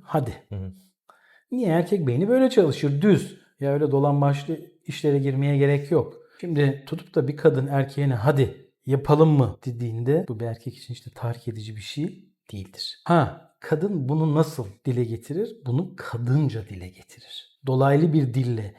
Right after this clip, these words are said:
Speaker 1: gizemli bir şekilde dile getirir. Kadın gizemini kaybettiği zaman erkek o kadına yükselmez. Bu nasıl olur? Gün içerisinde atılan bir mesaj.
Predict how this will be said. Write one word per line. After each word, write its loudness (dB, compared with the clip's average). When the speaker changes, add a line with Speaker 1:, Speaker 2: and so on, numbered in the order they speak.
Speaker 1:
gizemli 4
bir 6
şekilde -2
dile -8
getirir. -18
Kadın -4
gizemini 0
kaybettiği -2
zaman -2
erkek -8
o -16
kadına -8
yükselmez. -12
Bu 4
nasıl 8
olur? 4
Gün 0
içerisinde 0
atılan 0
bir -10
mesaj. 4